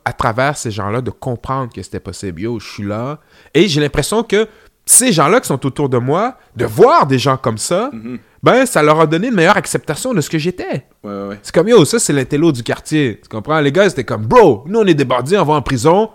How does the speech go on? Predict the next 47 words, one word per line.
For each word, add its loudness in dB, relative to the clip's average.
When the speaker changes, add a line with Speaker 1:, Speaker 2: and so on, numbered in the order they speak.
Speaker 1:
Toi, 2
tu -6
vas -2
au -2
school. » 2
Tu -20
comprends ? -4
Puis -14
va 2
au 2
school. -4
Speaker 2:
Ouais, -6
ouais, -6
Speaker 1:
C'est, -6
Speaker 2:
ouais. -6
Speaker 1:
t'es 4
notre 2
fierté, 4
tu -10
Speaker 2:
Ouais. -8
Speaker 1:
comprends ? -2
Yo, 4
t'es -20
Speaker 2:
Tombe -2
Speaker 1:
comme 4
Speaker 2:
pas 2
là-dedans, -2
toi, -10
ouais. -8
Speaker 1:
Ben, 4
c'est 2
ça, 6
t'es 0
comme, « -6
Yo, 4
t'es -8
à -8
l'Univ, -4
bro, 2
c'est -8
incroyable, -2
t'es -2
à 2
l'Univ, 4
<laughs> -16
tu 4
sais. » 6